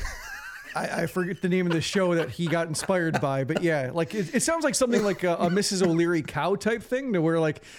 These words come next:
uh, you know, a hundred years from now, they're gonna say, like, "Oh, that's not the way that happened," but no, it actually happened that way. I'll have to find that, uh, <laughs> I forget the name of the reality show, but yes. Uh, it always reminds, whenever I hear amateur blacksmith,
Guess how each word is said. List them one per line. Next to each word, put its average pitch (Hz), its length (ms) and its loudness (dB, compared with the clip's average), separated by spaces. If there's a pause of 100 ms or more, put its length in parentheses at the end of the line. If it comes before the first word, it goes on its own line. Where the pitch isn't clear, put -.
(460)
uh, 147 480 0 (100)
you 156 140 0
know, 139 60 -2
a - 20 -6
hundred 170 300 2
years 170 220 2
from 175 120 2
now, 160 80 2
they're 156 100 2
gonna 151 140 0
say, 175 120 2
like, 160 160 2
"Oh, 294 240 2
that's 220 280 2
not 185 160 2
the 156 80 0
way 151 120 2
that 127 120 -2
happened," 147 340 0
but - 240 -2
no, 202 300 2
it 170 80 4
actually 185 300 2
happened 175 420 -2 (320)
that 156 260 -2
way. 160 300 0
I'll 120 80 -2
have 151 120 -4
to 143 80 -4
find 147 280 -2
that, 139 180 -8
uh, 80 120 -8 (100)
<laughs> - 80 -14 (800)
I 190 100 0
forget 202 180 -4
the 202 80 2
name 196 140 2
of 180 60 2
the 170 220 2
reality 151 420 0
show, 135 260 -2
but 147 140 -2
yes. 165 420 -2 (800)
Uh, 143 220 -2
it - 80 -8
always 190 320 2
reminds, 190 340 0
whenever 226 280 0
I - 20 0
hear 214 260 2
amateur 208 380 0
blacksmith, 139 760 -4